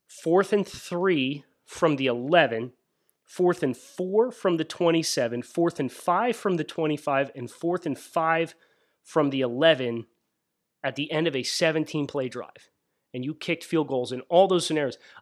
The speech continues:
I'm not gonna click, I'm not gonna fault you in the, the early in the game for kicking on fourth and eleven. Absolutely.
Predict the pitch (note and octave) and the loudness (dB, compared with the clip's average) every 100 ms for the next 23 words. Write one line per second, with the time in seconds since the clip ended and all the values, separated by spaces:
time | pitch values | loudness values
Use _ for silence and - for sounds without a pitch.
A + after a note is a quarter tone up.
0 | - F#3 C#4 C#4+ - B3+ C#4 - - E3 | 0 4 6 4 4 2 2 -6 -4 0
1 | A3 C#4 A3 - A3 A3+ - C3+ B2 A#2+ | 2 2 0 2 2 2 2 -2 -2 -4
2 | B2 - C#3 _ E3+ G3 G3+ F#3+ D#3 F3+ | -8 -12 -14 _ 2 4 6 4 4 2
3 | E3 C#3+ - E3 C#3+ C3 - C#3+ - A#2 | 2 -2 -6 -2 0 0 0 -2 -2 -4
4 | A2+ - _ _ _ _ _ _ _ _ | -6 -10 _ _ _ _ _ _ _ _
5 | _ - C3 E3 - G3 G#3+ C4 E3+ G#2 | _ 0 2 2 0 0 2 0 -2 -6